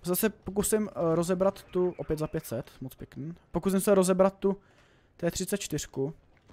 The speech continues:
Teďka ten Tiger P. Musím zabít to-, toho Tigra P teďka. Super, nice, hez-, ho-, hodně nice. Tak, hečko do té I S pětky. Mle Isuna.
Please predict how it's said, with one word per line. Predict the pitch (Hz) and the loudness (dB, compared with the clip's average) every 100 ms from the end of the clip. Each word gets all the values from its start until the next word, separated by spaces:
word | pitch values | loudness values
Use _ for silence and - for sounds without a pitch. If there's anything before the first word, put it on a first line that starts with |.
| - - - - - - _ - _ _ _ _ _ _ | -20 -20 -20 -20 -20 -20 _ -20 _ _ _ _ _ _
Teďka | - - | -20 -14
ten | 98 117 | -12 -10
Tiger | 123 123 131 | -6 -6 -6
P. | - 110 110 135 - - - | -2 -2 -2 -4 -10 -20 -4
Musím | 160 185 233 190 | 2 4 6 4
zabít | 196 185 | 4 4
to-, | 196 190 185 - | 4 4 2 0
toho | 190 | 0
Tigra | 185 - 175 170 | 0 0 0 2
P | 135 135 | 0 -2
teďka. | 135 - - - | -4 -8 -12 -12
Super, | - - - 123 | -10 -6 -6 -4
nice, | 127 143 - | -4 -4 -6
hez-, | 120 - 135 | -10 -8 -10
ho-, | - - | -10 -12
hodně | 131 110 104 | -10 -8 -8
nice. | 151 - - - - - - - - - - - - - - | -10 -12 -18 -20 -20 -20 -20 -20 -20 -20 -20 -20 -20 -20 -14
Tak, | - - - - | -12 -12 -14 -8
hečko | 147 147 - 160 | -6 -6 -4 -4
do | 160 | -4
té | 151 | -6
I | 120 143 | -6 -6
S | |
pětky. | - 120 - 151 165 - - - - _ _ _ _ _ - | -4 -8 -6 -6 -6 -8 -20 -20 -20 _ _ _ _ _ -6
Mle | 139 | -6
Isuna. | - - 151 147 147 175 | -6 -8 -6 -4 -4 -6